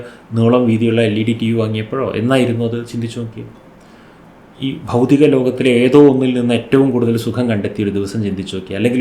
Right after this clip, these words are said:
ഒരു ട്രിപ്പ് പോയതോ എന്തോ. ഒന്നുകിൽ അത് മടുക്കും, അല്ലെങ്കിൽ അത് അതിൻ്റെ കാലം, കാലാവധി തീർന്ന് തേഞ്ഞ് പഴകിപ്പോവും. law of diminishing marginal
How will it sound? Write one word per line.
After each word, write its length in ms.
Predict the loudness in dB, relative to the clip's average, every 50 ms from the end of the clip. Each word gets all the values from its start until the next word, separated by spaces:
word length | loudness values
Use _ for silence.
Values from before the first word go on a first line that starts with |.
| 2
ഒരു 80 | 2 2 0
ട്രിപ്പ് 260 | 0 -2 0 2 2 4 6
പോയതോ 300 | 6 4 4 4 0 0 0
എന്തോ. 160 | -2 -4 -6 -8 -10 -16 -20 -20 -20 -20 -20 -20 -20 -20 -20 -20 -20 -20 -20 -20 -20 -20 -20 -20 -20 -20 -20 -20 -20 -20 -20 -20 -20 -20 -20 -20 -20 -20 -20 -20 -20 -20 -20 -20 -20 -20 -20 -20 -20 -20 -20 -8 2
ഒന്നുകിൽ 280 | 6 6 8 8 8 8
അത് 100 | 8 8 8
മടുക്കും, 420 | 8 8 8 6 6 6 4 4 4 0 -4 -8 -8 -6 -2
അല്ലെങ്കിൽ 260 | 0 2 2 4 4 4
അത് 120 | 6 6 4 2 0 -4 -12 -18 -20 -20 -20 -20 -18 -8
അതിൻ്റെ 220 | -4 -4 -2 0 2 2
കാലം, 360 | 4 4 4 4 4 2 0 0 0
കാലാവധി 520 | 2 2 4 4 6 4 4 4 2 0 0 0
തീർന്ന് 340 | 2 2 2 2 0 0 -2 -4 -6 -10 -18 -20 -20 -20 -20 -20 -20 -20 -20 -20 -20 -20 -20 -8 0
തേഞ്ഞ് 260 | 2 4 4 4 4
പഴകിപ്പോവും. 520 | 2 4 2 2 2 0 -2 -2 -4 -4 -8 -14 -20 -20 -20 -14 -6
law 180 | -4 -2 0 0
of 80 | 0 -2 -2 0
diminishing 340 | 0 2 2 2 0 0
marginal 360 | 2 2 2 2 2 0 0